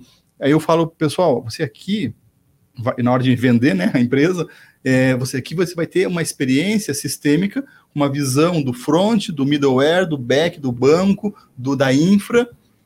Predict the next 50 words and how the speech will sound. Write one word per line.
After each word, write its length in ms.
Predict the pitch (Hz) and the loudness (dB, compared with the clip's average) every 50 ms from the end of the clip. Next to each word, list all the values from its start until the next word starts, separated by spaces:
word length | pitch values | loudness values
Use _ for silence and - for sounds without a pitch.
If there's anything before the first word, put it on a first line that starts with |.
| _ _ - | _ _ -4
do 80 | 156 | -2
DevOps." 680 | 151 143 151 131 110 131 147 185 220 226 - - - - _ - | 2 4 4 4 4 4 4 4 2 0 -4 -12 -14 -14 _ -6
Você 80 | - 160 | -4 -4
não 40 | |
precisa 180 | 160 - 370 320 | -2 0 0 0
virar 240 | 240 233 185 185 196 | 2 2 2 2 2
um 60 | 202 | 2
DevOps, 580 | 180 185 170 147 156 143 117 101 - - - - - - - - | 2 0 0 2 4 4 4 2 -2 -8 -16 -18 -20 -20 -14 -12
mas 100 | 131 - | -10 -6
você 100 | - 185 | -6 -4
tem 140 | 175 226 208 | -2 -2 0
que 80 | 208 | 2
entender 460 | 254 214 247 262 269 247 - 160 214 254 | 2 2 4 4 4 4 4 4 2 2
como 100 | 285 262 | 2 0
é 60 | - | -2
que 80 | - | -2
funciona. 500 | - 135 120 - - 127 120 107 104 101 - - - - - _ _ - | -4 -6 -6 -4 -2 -2 -2 -2 -2 -6 -8 -12 -20 -20 -20 _ _ -8
Então, 180 | - 117 147 151 | -6 -4 -2 0
essa 260 | 143 165 196 - 254 | 2 0 0 2 0
visão, 640 | 208 175 175 147 127 120 139 185 240 269 220 139 - | 0 0 0 -2 0 2 2 2 4 2 2 0 0
nas 220 | 123 123 143 - | -2 -4 -4 -4
pequenas, 680 | - - - - - - 185 220 269 262 214 147 123 127 | -8 -12 -12 -10 -6 -2 0 2 2 2 2 0 0 -2
eu 140 | 123 139 | 0 0
acho 160 | 160 165 - - | 0 0 0 -2
que 60 | 190 | -2
é 20 | |
uma 80 | 202 202 | -2 0
oportunidade, 640 | 196 226 214 220 226 240 233 220 214 208 202 170 _ _ _ _ _ _ _ | 0 -2 0 0 0 2 2 2 2 0 -2 -4 _ _ _ _ _ _ _
né? 260 | - 120 127 160 - - - _ _ _ - | -2 0 0 0 0 -4 -8 _ _ _ -4
E, 320 | 120 127 131 127 123 127 127 | -2 0 0 0 0 0 2
e 40 | |
a 20 | 127 | 2
gente 100 | 135 131 | 2 0
sabe 220 | - - 156 160 156 | 0 0 0 0 -2
que 80 | - | -6
tem 140 | - 175 165 | -4 -4 -4
polos 320 | 160 - 151 160 185 170 | -2 0 0 0 2 2
muito 180 | 160 160 160 202 | 0 0 -2 -2
grandes 300 | 156 151 190 233 208 127 | 0 0 2 2 2 0
aqui 120 | 110 - | -2 -4
no 140 | 131 123 120 _ _ - _ - | -4 -6 -6 _ _ -20 _ -8
Curitiba, 680 | 127 113 107 - - - 156 165 156 135 120 113 107 | -8 -8 -6 -8 -2 2 2 4 4 4 4 2 2
Maringá 420 | 110 110 113 117 110 104 120 135 135 | 2 0 0 0 0 2 2 2 2
também 180 | - 123 123 120 | 2 2 0 0
é 20 | |
um 40 | 123 123 | 0 0
polo 200 | 135 131 123 120 | -2 0 0 0
muito 160 | 123 123 - | -2 -2 -6
forte, 440 | - - - 139 147 147 - - 123 | -2 0 2 2 2 2 0 -2 -2
né? 200 | 123 139 160 | -2 -2 -2